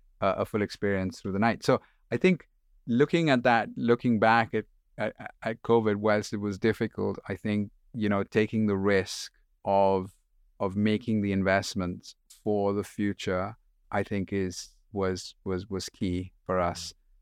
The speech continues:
And I think that, you know, risk taking is, is, is something that is at the heart of, of, uh, of vision and, and leadership, really.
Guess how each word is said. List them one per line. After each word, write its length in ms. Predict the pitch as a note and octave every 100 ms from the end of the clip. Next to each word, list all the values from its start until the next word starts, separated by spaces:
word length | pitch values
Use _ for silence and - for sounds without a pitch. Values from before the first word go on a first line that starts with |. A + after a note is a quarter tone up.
| _ _
And 100 | G#2+
I 100 | A2+
think 280 | D3 C#3+ B2+
that, 180 | - A2+ - _ -
you 120 | B2
know, 200 | A#2+ A2+ -
risk 460 | A#2+ A#2 B2 -
taking 600 | - B2 A#2+ G2 F#2 G#2+ A2+ _ _ _
is, 540 | A2+ G#2 G2+ F#2+ - _ _
is, 200 | A2+ G#2+
is 200 | - G#2+
something 480 | - A#2+ A2+ B2 A#2
that 140 | G#2+ G2+
is 100 | G#2
at 100 | G2
the 80 |
heart 420 | F#2+ F#2+ F2+ F2+ G2
of, 180 | F2 -
of, 400 | - F#2+ F#2 F2 F#2 _
uh, 140 | G2+ F#2+
of 220 | - F2
vision 480 | F2 F2+ F#2 F2+ F#2 _ -
and, 180 | G2 F#2
and 180 | G2+ F#2+
leadership, 400 | F#2+ F#2 - E2+ -
really. 280 | F2+ F2